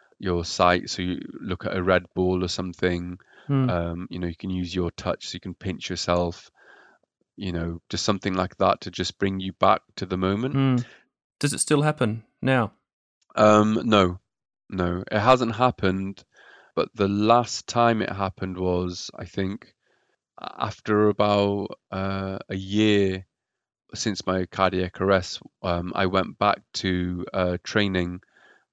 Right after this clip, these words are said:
Speaker 1: uh, Muay Thai and, um, Brazilian Jiu-Jitsu at the London Fight Factory. And then I was doing a sparring session at Muay Thai, and, uh, I just s-,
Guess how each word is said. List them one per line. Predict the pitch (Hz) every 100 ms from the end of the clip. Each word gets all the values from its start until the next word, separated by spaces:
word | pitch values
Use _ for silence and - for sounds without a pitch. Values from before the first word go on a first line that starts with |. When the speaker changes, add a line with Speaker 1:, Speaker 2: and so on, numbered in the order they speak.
| -
Speaker 1:
uh, | 90 87 87 87 87
Muay | - 98
Thai | - 90 87
and, | 87 87 90 - -
um, | 90 87 90 90 - -
Brazilian | 92 92 92
Jiu-Jitsu | 90 90 98 - -
at | -
the |
London | 92 92 90
Fight | - 104 -
Factory. | - - - 92 90
And | 87
then | 90 92 90 90 _ - _ _ _ -
I | 98
was | 95 90 90 - - _ - -
doing | 101 98
a | 95
sparring | - - 113 113 113 95 90
session | - 90 - 95 87 87 107 _ _ _ -
at | 92 85
Muay | 95 98
Thai, | - 87 87 92 - _ _ _ _ _ _ _ -
and, | 90 90 90 90
uh, | 90 87 87 98 - _ _ _ _ _ _ _ -
I | 98
just | - 101 - - - -
s-, | - -